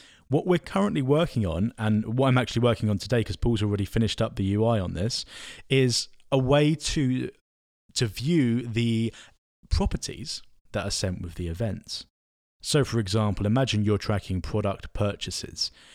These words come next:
You can send the name of the product along with the event to see what's the most popular product. And there are, th-, this just scratches the surface.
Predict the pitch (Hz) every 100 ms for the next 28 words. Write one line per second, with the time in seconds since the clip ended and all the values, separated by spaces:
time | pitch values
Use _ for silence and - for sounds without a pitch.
0 | - - 117 - 117 - 117 110 95 87
1 | 101 95 - 104 120 120 101 - - 120
2 | 104 - - 90 76 87 98 98 - 95
3 | 82 95 87 - - - - - - 110
4 | 92 98 - - - - - - 82 -
5 | 151 - - - - - - - - _
6 | 135 131 - _ _ 147 185 214 - _
7 | 143 190 190 - 247 - 135 123 101 -
8 | - 107 104 - - -